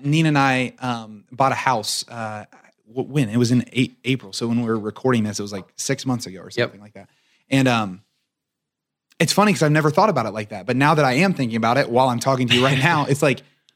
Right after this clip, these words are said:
Speaker 1: man, it wasn't about the house. Like, the, the way that Nina and I had to have conversations we never would have had outside of that.
Speaker 2: Yeah.
Speaker 1: The risks that we had to take together.
Speaker 2: Yeah.
Speaker 1: Well, even I, I'm now thinking just the conversations you and I have had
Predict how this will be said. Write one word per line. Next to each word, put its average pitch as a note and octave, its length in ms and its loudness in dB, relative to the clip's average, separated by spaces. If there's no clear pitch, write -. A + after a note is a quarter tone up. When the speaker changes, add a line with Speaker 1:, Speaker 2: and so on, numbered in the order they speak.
Speaker 1:
man, F#3+ 260 4
it D#3 80 4
wasn't F#3+ 280 4
about F3+ 240 4
the E3+ 60 0
house. F3+ 540 -4
Like, E3+ 160 2
the, C#3+ 280 -6
the D#3 160 2
way D#3+ 260 4
that F3+ 140 0
Nina D#3+ 220 2
and D#3 100 0
I C#3 80 2
had C#3+ 140 2
to C3+ 60 -2
have C3 160 -2
conversations B2 560 -2
we A#2 120 2
never C3+ 320 2
would C#3 120 0
have A#2+ 80 0
had B2 240 0
outside A2+ 380 -4
of G2+ 80 -8
that. - 220 -20
Speaker 2:
Yeah. - 100 -20
Speaker 1:
The C3+ 140 2
risks D3 320 0
that D3 100 -2
we C#3 80 -4
had C3 120 -4
to B2 80 -6
take A#2 200 -12
together. B2+ 400 -8
Speaker 2:
Yeah. - 80 -20
Speaker 1:
Well, F3+ 100 6
even A3 300 0
I, F3+ 160 -2
I'm F#3 180 2
now F#3+ 180 -2
thinking D#3+ 360 -6
just D#3 160 -4
the D3+ 60 0
conversations C#3+ 520 0
you E3 120 2
and D#3 100 2
I C3 120 0
have A#2+ 100 -2
had B2 280 -2